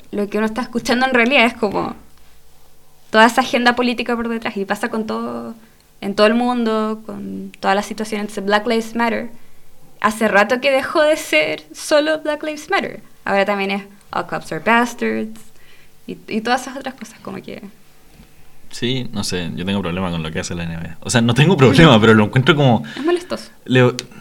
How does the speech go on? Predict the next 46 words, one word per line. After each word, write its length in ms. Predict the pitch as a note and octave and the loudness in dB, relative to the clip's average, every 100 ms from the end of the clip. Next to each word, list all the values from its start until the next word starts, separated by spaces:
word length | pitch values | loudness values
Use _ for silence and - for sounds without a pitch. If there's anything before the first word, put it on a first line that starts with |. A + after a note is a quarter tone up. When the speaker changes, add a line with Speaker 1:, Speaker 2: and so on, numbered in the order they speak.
| - | -6
Speaker 2:
yo 160 | B2+ C3+ | -2 4
creo, 220 | A#3 C#4 - - - - - - - - - G2+ | 4 4 -2 -16 -16 -14 -12 -12 -12 -14 -12 -4
yo 180 | B2 | 2
creo 140 | D#3+ G#3 | 4 6
que 80 | A3 | 8
les 140 | F#3+ | 6
va 60 | E3+ | 4
a 20 | |
salir 180 | F3 F3 | 2 2
el 80 | E3+ | 2
tiro 180 | D#3+ D#3+ | 0 0
por 100 | D3+ | 0
la 100 | A#2+ | 2
culata, 300 | A2 G2 - | 0 0 -2
les 100 | G2 | 0
debería 380 | G2 F2+ D3 A#2 | 2 4 2 2
salir 160 | E2 | 0
el 80 | E2+ | -4
tiro 160 | F#2+ F2+ | -4 -4
por 100 | F2+ | -4
la 100 | E2+ | -4
culata, 260 | E2+ F#2 - | -4 -6 -6
y 120 | G2+ | -8
Speaker 1:
Sí. 60 | |
Speaker 2:
si 100 | F#2+ | -4
no 200 | G2+ C3 F#3 | 0 2 4
les 120 | G3 | 2
pasa, 400 | G3 F#3+ G3+ F3+ | 0 -2 -2 -4
como 240 | D3+ A#2 | -2 -2
que 240 | G#2+ G#2 - - - - - - - - - - - - - | 0 -2 -4 -14 -14 -16 -16 -18 -20 -20 -20 -20 -12 -10 -4
Speaker 1:
Aparte 280 | A#3+ C#4 E4 | 0 0 0
que 80 | F4+ | -2
es 60 | D#4 | 0
Speaker 2:
¿por 140 | C#4+ | -2
Speaker 1:
muy 100 | C#4 | 2
Speaker 2:
qué? 60 | - | 4
Speaker 1:
obvio 220 | - - | 6 4
que 100 | D4 | 0
ya 160 | C#4 | -2
no 100 | C#4+ | -2
es 180 | C#4 C#4+ | -4 -6
por 360 | - C#4 C4+ B3+ B3 - - - | -8 -4 -4 -4 -10 -18 -20 -18
la, 340 | - A3+ A3 G3+ | -8 0 0 2
la 360 | G#3 G#3 G3 | 2 2 2
intención 760 | G3+ A3 A3 A3 A3 A3 A#3 A#3 | 2 2 2 0 0 0 -2 -4
inicial, 500 | G#3 G3 - G#3+ | -4 -4 -4 -8